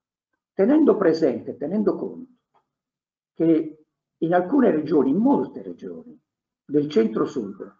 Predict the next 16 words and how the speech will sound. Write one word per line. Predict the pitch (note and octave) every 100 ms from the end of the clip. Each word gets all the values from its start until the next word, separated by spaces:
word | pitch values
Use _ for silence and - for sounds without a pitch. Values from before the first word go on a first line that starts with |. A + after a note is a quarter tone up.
| _ -
la | F3+ -
formazione | - D#3 C#3+ - A3+ F#3+
professionale | A2+ A#2+ A2+ - A2+ C#3+ E3 C3 - _ _
è | - F3 F3 - _ _ _ _ _ -
un | E3+ -
canale | D3 G#3 E3+ D#3
residuale, | C3+ D3+ F#3+ D#3+ F3 D#3+ A2+ F2 - G2 - _ _ _ _ _ _
dove, | - G3+ D#3+
come | - E3
abbiamo | C#3+ G3 F3+
detto | C#3+ C#3+ -
prima, | - F#2+ D3+
le | - F4+
regioni | E4+ E4 A3+ F#3
non | D#3+ F3+ G3+ F#3+
investono, | F3+ C#3+ F#3 - _ G#2 -